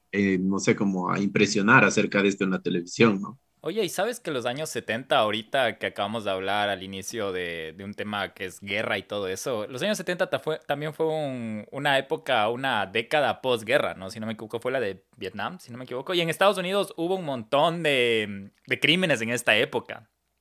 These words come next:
Speaker 2: Y también lo que tú dices, yo creo que tal vez a veces el entretenimiento también es como un efecto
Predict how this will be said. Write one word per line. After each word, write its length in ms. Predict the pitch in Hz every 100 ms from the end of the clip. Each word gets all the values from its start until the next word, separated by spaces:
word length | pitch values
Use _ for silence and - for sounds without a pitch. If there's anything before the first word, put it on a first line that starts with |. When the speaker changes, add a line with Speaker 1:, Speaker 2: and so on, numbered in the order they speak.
| _ _ _ 131
Speaker 2:
Y 280 | 143 147
también 280 | 139 143 165
lo 100 | 180
que 80 | 151
tú 100 | -
dices, 360 | 127 127 202 143
yo 120 | 165
creo 140 | 175 185
que 80 | -
tal 180 | 123
vez 180 | 120 131
a 40 | 127
veces 200 | 123 131
el 120 | 120
entretenimiento 680 | 110 104 107 104 104 110 127
también 240 | 110 110
es 80 | 113
como 360 | - 120 107 120
un 140 | 123 - _ _ _
efecto 840 | 123 113 - 131 - 185 151 123